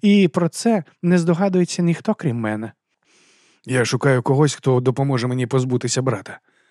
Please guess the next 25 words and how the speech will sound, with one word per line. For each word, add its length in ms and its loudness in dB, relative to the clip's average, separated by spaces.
Жінка 340 2
закинула 440 -2
голову 400 0
і 160 -4
засміялась. 760 -6
Сміх 340 0
нагадував 540 -2
гавкіт, 500 -2
гучний, 500 0
довгий 380 0
і 160 -6
божевільний. 680 -2
Тепер 300 0
товстун 400 -6
Чарлі 300 -2
впізнав 540 -4
її. 260 -20
«Тобі 340 4
не 120 4
вдасться 580 -2
знайти 440 0
когось, 560 -2
хто 200 0
погодиться 580 0
допомогти. 640 -2